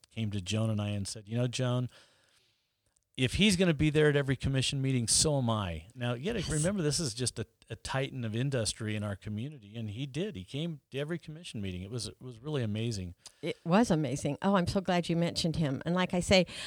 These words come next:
Speaker 2: I wish I could mention everybody, and I can't remember peop-, I, not, no, I remember them.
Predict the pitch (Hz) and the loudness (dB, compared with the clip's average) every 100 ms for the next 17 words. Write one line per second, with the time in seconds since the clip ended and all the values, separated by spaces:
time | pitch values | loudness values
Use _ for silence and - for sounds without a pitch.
0 | - 190 208 220 208 - 175 175 - 175 | -2 4 6 8 6 4 4 4 6 6
1 | 170 180 156 143 151 151 - 165 - 170 | 6 4 2 0 0 0 0 0 2 4
2 | 185 170 139 127 - 185 - - 180 170 | 4 4 2 0 -6 -10 -8 2 4 4
3 | - - 196 - _ 175 185 123 - - | -2 2 4 4 _ 2 2 2 -2 4
4 | 214 202 190 220 247 190 139 135 | 8 8 8 8 8 6 4 0